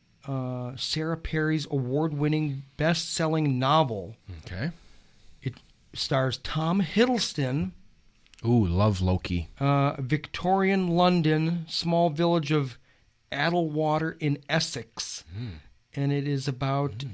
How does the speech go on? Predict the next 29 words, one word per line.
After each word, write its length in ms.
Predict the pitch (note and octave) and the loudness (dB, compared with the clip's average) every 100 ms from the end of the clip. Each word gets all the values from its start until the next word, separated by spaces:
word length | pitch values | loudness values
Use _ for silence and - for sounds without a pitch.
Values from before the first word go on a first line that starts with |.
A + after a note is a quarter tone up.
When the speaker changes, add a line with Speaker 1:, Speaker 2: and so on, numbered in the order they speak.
| F2 | -4
Speaker 1:
a 540 | C#3 C3+ C3+ C3+ C3 - _ _ _ _ _ _ _ _ _ _ _ - | 0 0 0 -2 -4 -12 _ _ _ _ _ _ _ _ _ _ _ -10
serpent. 760 | - - C3+ C#3 - - - - _ _ _ _ _ - | -4 0 -2 -4 -14 -16 -20 -20 _ _ _ _ _ -14
The 120 | B2+ | -6
Essex 400 | C3 C3+ F3 E3 | -2 0 0 0
Serpent 500 | - E3+ C#3 - G2 | 0 0 0 -4 -8
is 140 | A2+ A2 | -6 -4
the 60 | |
name 220 | B2+ B2+ C3+ | -2 0 2
of 80 | C3+ | 2
the 80 | |
show. 400 | C3+ - G2+ E2+ F2 | 0 -4 -8 -10 -12
Speaker 2:
Wow. 600 | E2+ G2 A#2 F#2 D#2 - - - - - _ _ - - | -6 0 2 2 0 -6 -12 -20 -20 -20 _ _ -20 -6
Speaker 1:
Look 220 | G#2+ D#3+ | 0 0
that 220 | C#3+ D3 C3+ | 4 2 2
one 100 | E2+ | 0
up. 40 | |
Speaker 2:
Wow. 540 | F#2+ C3+ A#2 F2+ E2 D#2+ | 4 6 6 4 2 -2
Speaker 1:
The 140 | - | -6
Essex 680 | - B2+ - E3+ - - - - - - - - _ | -8 -6 -6 -6 -6 -8 -8 -14 -20 -20 -20 -20 _
Serpent. 720 | - - G#2+ F2 D2 - - - _ _ _ _ _ _ _ _ _ _ | -12 -10 -8 -10 -16 -18 -20 -20 _ _ _ _ _ _ _ _ _ _
Speaker 2:
How 60 | G2+ | -6
do 60 | |
you 40 | G#2+ | -6
spell 260 | - G#2 - | -2 -2 0
Essex? 640 | F#2 - D2+ - - - - - - - _ _ | -4 -4 -8 -10 -12 -14 -18 -20 -20 -20 _ _
Speaker 1:
E 320 | D3 C#3+ C#3+ C#3+ | -6 -4 -6 -8
S. 380 | - - - - - - - - - - - | -20 -20 -20 -20 -20 -20 -20 -20 -20 -20 -20
Right 140 | - | -18
there. 100 | - | -18